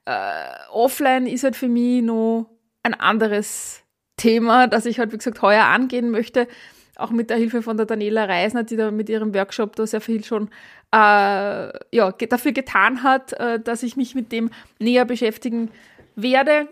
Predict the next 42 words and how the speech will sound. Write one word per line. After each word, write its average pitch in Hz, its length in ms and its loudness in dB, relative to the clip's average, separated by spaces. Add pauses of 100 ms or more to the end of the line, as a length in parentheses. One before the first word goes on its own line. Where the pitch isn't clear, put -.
(160)
und 240 160 -4
da 240 100 -2
halt 190 140 -6
auch - 140 -6
viel 226 200 -2
gelernt 202 460 -4
habe. 180 300 -4 (420)
Aber 220 200 0
so 269 520 2 (500)
haben 247 160 6
wir 269 140 4
halt 277 140 4
jetzt 277 220 -6
diese 269 220 -4
Angst 202 320 -4
davor 302 380 -2
und 262 80 0
auch 247 140 0
ich 262 260 -4
hab 254 140 4
sie 277 160 -6
halt 254 200 -6
noch, 247 300 -4 (480)
aber 240 440 0
we-, - 100 -12 (540)
es 254 160 0
ist 285 140 2
immer 294 160 4
die 277 80 -4
Frage, 262 360 0
was 262 160 0
ich 262 120 -4
stärken 262 320 0
kann. 220 220 -2
Wenn 226 120 0
du 254 120 0
jetzt 262 140 -4
sagst, - 260 -6
du 233 120 -2
hast 240 140 -4
ein 226 120 -6
Business 277 580 -2